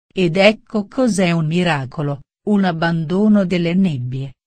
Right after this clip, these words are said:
un cambiamento nella percezione, un ritorno all'amore. Parte I, I principi, capitolo uno.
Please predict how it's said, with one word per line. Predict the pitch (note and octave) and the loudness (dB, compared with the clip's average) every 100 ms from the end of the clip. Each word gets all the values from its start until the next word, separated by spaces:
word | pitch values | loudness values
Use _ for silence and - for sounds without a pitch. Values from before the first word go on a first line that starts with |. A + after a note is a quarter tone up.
| - | -2
un | G#3+ G#3 | 4 4
cambiamento | - F3+ D#3+ D3+ C3 B2+ B2+ F3+ E3 | 2 -2 -2 -4 -4 -4 -6 -6 -4
nella | D#3 D3+ D3 | -4 -4 -6
percezione, | - F#3+ F#3+ F#3 C#3+ - E3 C#3+ C#3 C#3+ - _ - | -4 -4 -4 -10 -10 -8 -6 -6 -6 -8 -12 _ 2
un | B3 | 4
ritorno | B3+ B3+ - A#3 B3 A3+ | 4 0 -2 0 0 0
all'amore. | F#3+ F3 D#3 D3 C3+ C#3 C3+ - _ _ _ - | 0 -2 -4 -6 -6 -8 -12 -16 _ _ _ 0
Parte | G#3 G#3+ G#3+ G#3 | 4 4 2 -4
I, | F3+ C3 A#2+ _ | -6 -6 -10 _
I | G#3+ G#3 | 0 0
principi, | F#3 D#3 C#3 C3 - C#3 F3 C#3+ _ - | -2 -8 -8 -8 -12 -10 -10 -12 _ -8
capitolo | E3 D#3 F#3+ A3+ B3 A#3 G#3+ G#3+ | -6 -4 -2 -2 -2 -2 0 -2
uno. | D#3+ C#3+ C3 C3+ | -2 -6 -6 -10